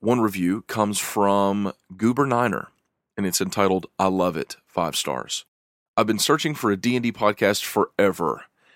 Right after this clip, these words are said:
and never found a story and D M that fit my liking. Until I found this one." Thanks a lot, Goober Niner, for those kind words.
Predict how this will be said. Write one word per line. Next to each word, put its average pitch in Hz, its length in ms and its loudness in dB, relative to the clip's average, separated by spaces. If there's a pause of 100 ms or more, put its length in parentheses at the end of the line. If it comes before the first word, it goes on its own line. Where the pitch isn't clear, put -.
(140)
and 92 240 -2
never 120 280 4
found 113 320 0
a - 20 -4
story 95 600 0 (100)
and 90 200 -4
D 92 280 0
M 80 220 -6 (100)
that - 120 -6
fit - 280 -2
my 92 100 -2
liking. 76 480 -6 (800)
Until 101 720 2 (240)
I 95 80 2
found 80 340 -4
this 71 240 -4
one." - 180 -14 (960)
Thanks 107 220 2
a 107 60 0
lot, 98 180 2
Goober 98 220 -2
Niner, 90 260 0
for 95 160 -2
those 92 240 -2
kind 113 460 -2
words. 85 500 0